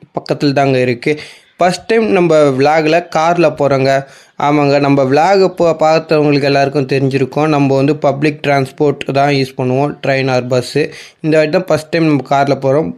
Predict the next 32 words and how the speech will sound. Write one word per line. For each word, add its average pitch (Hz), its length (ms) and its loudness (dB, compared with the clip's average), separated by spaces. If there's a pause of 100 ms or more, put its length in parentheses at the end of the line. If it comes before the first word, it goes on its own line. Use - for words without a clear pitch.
காரில் 147 360 0
போனாலே 143 360 0
உங்களுக்கு 135 260 0
பட்ஜெட் 131 360 -2
எவ்வளோ 135 300 2
ஆகும்னு 131 180 0
உங்களுக்கே 127 340 -2
தெரியும், 127 340 -2
டீசல், 127 360 -2
அதோட 127 360 2
வாடகை 131 560 0 (340)
எல்லாமே. 143 500 0 (260)
இன்னும் 190 340 2
இதில் 214 160 2
ஒரு 160 140 2
சிறப்பு 170 380 -2
அம்சம்னா, 151 420 0
வண்டி 175 260 2
ஓட்டுறது 151 400 2
என்னோட 135 300 2
ரெண்டு 120 300 -2
ஃப்ரெண்ட்ஸுங்க 135 380 0
தான் 139 140 2
ஓட்டுறாங்க. 127 520 0
அதனால 135 680 0 (320)
டிரைவர் 139 320 -2
பெட்டராக 135 520 0
இல்லை, 131 240 0
அதான் 135 380 -2
சொல்லணும் 123 280 0
முக்கிய 131 200 -4
குறிப்பாக. 123 400 -2